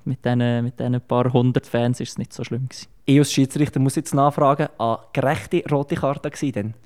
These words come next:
Speaker 1: Ähm, also es war zweimal gelb gewesen und ich glaube, dann zumal ist es, ist schon gerecht gewesen.
Speaker 2: Weil du bist noch, aber noch gerne einer, der gegen Schiedsrichter wittert, oder?
Speaker 1: Ja, gibt's schon, ja.
Speaker 2: <laughs>
Speaker 1: <laughs> Ähm, nein, d-, ja, gehört halt auch ein bisschen dazu.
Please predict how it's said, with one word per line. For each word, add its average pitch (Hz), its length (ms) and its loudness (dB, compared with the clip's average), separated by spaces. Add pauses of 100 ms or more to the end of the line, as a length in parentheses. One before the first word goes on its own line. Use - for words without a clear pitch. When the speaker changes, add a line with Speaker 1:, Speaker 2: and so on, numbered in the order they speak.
(720)
Speaker 1:
Ähm, 131 480 2
also 135 180 4
es - 300 -4
war - 40 -20
zweimal 151 360 6
gelb 143 400 6
gewesen - 240 0
und 139 60 4
ich 139 60 -14
glaube, 127 260 2
dann 123 200 2
zumal 123 300 2
ist 123 100 -4
es, - 240 -12
ist 131 100 -6
schon - 240 -6
gerecht - 340 -8
gewesen. - 240 -12 (300)
Speaker 2:
Weil 117 160 -2
du 127 100 2
bist 127 120 2
noch, 120 140 4
aber 127 120 4
noch 123 120 4
gerne 123 320 4
einer, 127 180 4
der 117 120 0 (100)
gegen 110 100 -2
Schiedsrichter 117 640 -4
wittert, 104 460 -6
oder? 104 220 -4 (640)
Speaker 1:
Ja, 170 360 8
gibt's 196 260 4
schon, 175 480 8
ja. 139 300 8 (260)
Speaker 2:
<laughs> - 20 0 (280)
Speaker 1:
<laughs> 233 260 2
Ähm, 143 720 6
nein, 135 400 4
d-, 127 360 0
ja, 139 300 2
gehört 131 280 2
halt 123 180 4
auch 131 140 2
ein 139 100 6
bisschen - 20 0
dazu. 131 500 2